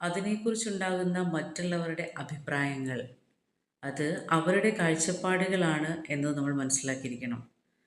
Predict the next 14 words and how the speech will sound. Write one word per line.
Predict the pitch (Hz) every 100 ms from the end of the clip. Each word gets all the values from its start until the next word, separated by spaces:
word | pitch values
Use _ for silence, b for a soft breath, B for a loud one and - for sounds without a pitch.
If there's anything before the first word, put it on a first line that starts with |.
| _ _ _ -
നമ്മളുടെ | 143 147 170 190
ജീവിതത്തിൽ | 190 185 180 175 180 - 175 185 190
നമ്മൾ | 151 160
എടുക്കുന്ന | 156 156 - 151 151
തീരുമാനങ്ങൾ, | 139 131 131 131 127 127 127 101 - - _ _ _ _ _ _ _ _
നമ്മളുടെ | 135 139 147 165 180
ശരികൾ, | 170 143 135 131 139 123 117 - - _ _ _ _ _ _ _ _
അത് | 139 135 180 233 156
മറ്റുള്ളവർ | 151 175 185 196 190
നോക്കിക്കാണുന്നത് | 175 - 170 175 170 170 165 165 247 269 - -
അവരുടേതായ | 180 196 214 226 220 226 220 220 156
point | 147 139
of |
view-ലാണ്. | - 131 123 - - -